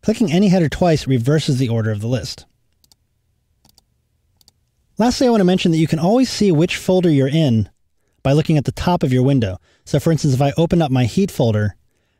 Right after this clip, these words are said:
notice that I'm looking in my desktop folder, in Bills, and in Heat. And if I want to jump back to Bills, I can either click the back button or just click Bills.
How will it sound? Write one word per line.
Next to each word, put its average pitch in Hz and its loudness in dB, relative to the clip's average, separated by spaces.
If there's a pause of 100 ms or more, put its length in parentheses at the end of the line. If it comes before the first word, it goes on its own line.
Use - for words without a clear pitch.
(160)
notice 151 0
that 151 2
I'm 139 2
looking 147 0
in 131 2
my 117 0
desktop 156 -2
folder, 113 -2 (240)
in 139 0
Bills, 123 0 (200)
and 117 -8
in 107 -10
Heat. 120 -6
And 127 -8
if 110 -6
I 131 0
want 156 2
to 156 0
jump 156 0
back 151 0
to 127 -2
Bills, 151 0
I 123 0
can 135 -4
either 135 0
click - -6
the - -4
back 135 -2
button 113 -4
or 147 0
just - -4
click - -6
Bills. 117 -4